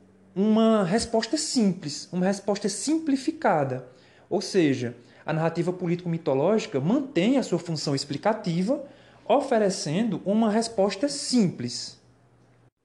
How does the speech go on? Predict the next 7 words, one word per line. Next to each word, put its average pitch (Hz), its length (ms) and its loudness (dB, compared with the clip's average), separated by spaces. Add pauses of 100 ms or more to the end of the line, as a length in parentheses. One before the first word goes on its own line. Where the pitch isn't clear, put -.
(180)
Cabe 214 240 0
ressaltar 160 840 0 (640)
que 165 500 -6
as 180 140 0
narrativas 185 520 -2
político-mitológicas 170 1160 0
apresentam 170 920 -2